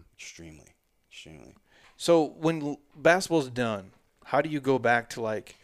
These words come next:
Speaker 2: normal life? And, like, how hard is that? And I just, I say that 'cause, like, your window is so extended 'cause yours is forever. Like,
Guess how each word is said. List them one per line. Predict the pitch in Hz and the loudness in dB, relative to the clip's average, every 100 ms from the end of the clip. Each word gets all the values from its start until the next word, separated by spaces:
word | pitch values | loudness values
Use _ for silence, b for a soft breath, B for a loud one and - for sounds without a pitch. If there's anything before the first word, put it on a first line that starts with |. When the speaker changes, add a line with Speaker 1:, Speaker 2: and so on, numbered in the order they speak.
| B B B B B - - | B B B B B -20 -10
Speaker 2:
normal | 117 135 127 110 98 | 0 2 2 -2 -6
life? | 98 - - - | -10 -14 -20 -16
And, | 139 | -6
like, | 123 117 | -4 -2
how | 135 117 | -2 -2
hard | 127 113 | 0 -2
is | 107 | -2
that? | 117 117 | -4 -2
And | 139 | -2
I | 139 | -2
just, | 123 | -4
I | 135 | -6
say | - 156 | 0 0
that | |
'cause, | 135 123 | 0 -2
like, | 120 - B B B B B _ - | -2 -4 B B B B B _ -14
your | 139 156 165 156 143 | -2 2 4 2 0
window | 131 135 147 135 123 113 | -2 -2 2 4 4 4
is | 107 | -2
so | - 139 117 | -4 -2 -2
extended | - - 117 104 - | -2 -4 -4 -6 -12
'cause | 113 | -10
yours | 131 110 | -8 -8
is | |
forever. | 101 - 113 110 90 - _ 85 78 B - | -10 -6 -4 -4 -6 -20 _ -20 -20 B -6
Like, | 107 104 | -6 -6